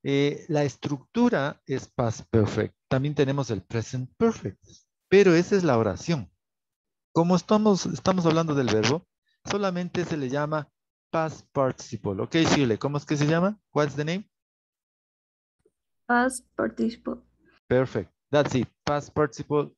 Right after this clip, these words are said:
Speaker 1: that is the name of the verb. Les estoy presentando a estos, estos verbos, a estos,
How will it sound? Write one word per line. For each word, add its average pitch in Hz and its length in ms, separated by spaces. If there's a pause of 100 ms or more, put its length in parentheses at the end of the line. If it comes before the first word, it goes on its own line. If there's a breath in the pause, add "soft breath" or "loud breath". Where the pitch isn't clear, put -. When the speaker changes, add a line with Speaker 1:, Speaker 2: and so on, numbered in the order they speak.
(120)
Speaker 1:
that 135 200
is 123 100
the 131 100
name 123 320
of 143 300
the 127 140
verb. 120 380 (720)
Les 135 180
estoy 147 260
presentando 120 680
a 107 80
estos, - 480 (600)
estos 95 380
verbos, 110 640
a 117 100
estos, 104 260